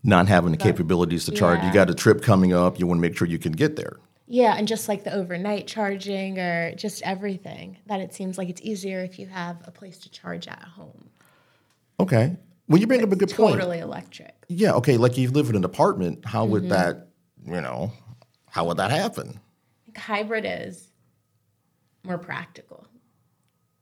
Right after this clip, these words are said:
Speaker 2: as a switchover, but I think it's a good, a good incentive.
Speaker 1: It's a, it's a good
Speaker 2: <laughs>
Speaker 1: incentive.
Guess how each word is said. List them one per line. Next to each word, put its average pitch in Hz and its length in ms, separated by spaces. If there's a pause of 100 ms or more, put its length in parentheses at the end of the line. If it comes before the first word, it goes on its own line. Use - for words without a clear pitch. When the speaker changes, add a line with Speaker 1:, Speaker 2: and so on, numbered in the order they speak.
(880)
Speaker 2:
as 214 200
a 180 160 (460)
switchover, 175 840 (100)
but 185 300
I 185 140
think 196 160
it's 185 160
a 180 40
good, 170 500 (540)
a 254 80
good 277 140
incentive. 185 520 (160)
Speaker 1:
It's 95 160
a, 92 60
it's - 180
a 87 60
good 92 160
Speaker 2:
<laughs> 85 60
Speaker 1:
incentive. 85 320